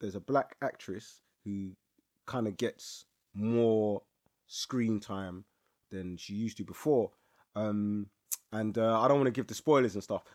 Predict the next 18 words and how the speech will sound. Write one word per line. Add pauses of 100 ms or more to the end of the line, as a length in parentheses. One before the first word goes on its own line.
but (160)
she's
ended
up (460)
being
the
star (260)
in
a
n-,
brand
new
Star
Trek
T
V
show
called,